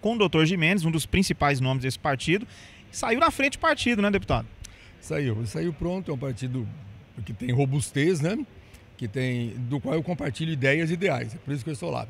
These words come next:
Speaker 2: né? É um partido que me permite uma reeleição, então, dado esses, esses, esses, esse,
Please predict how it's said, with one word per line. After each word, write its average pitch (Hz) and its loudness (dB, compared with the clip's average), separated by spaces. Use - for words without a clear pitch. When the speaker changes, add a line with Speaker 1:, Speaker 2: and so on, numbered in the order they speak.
Speaker 2:
né? 143 -4
É - -6
um 117 -4
partido 123 -4
que 117 -6
me 131 -2
permite 123 -2
uma 117 -4
reeleição, 117 -4
então, 302 -4
dado 123 -6
esses, 113 -6
esses, 110 -6
esses, 110 -8
esse, 110 -6